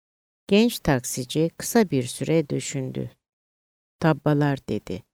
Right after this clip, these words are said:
"Onları tanıyorum. Şam'ın en köklü ailelerindendirler. Hatta hafızam beni yanıltmıyorsa geçen gün eşinizin babası ölmüştü. Doğru mu?"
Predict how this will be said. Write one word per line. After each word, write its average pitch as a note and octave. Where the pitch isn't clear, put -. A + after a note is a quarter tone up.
"Onları D3
tanıyorum. C3
Şam'ın G3+
en A3+
köklü E3
ailelerindendirler. C3
Hatta B2+
hafızam E3
beni C3
yanıltmıyorsa F#3
geçen F3+
gün D3+
eşinizin D3+
babası C3+
ölmüştü. C#3
Doğru E3
mu?" D3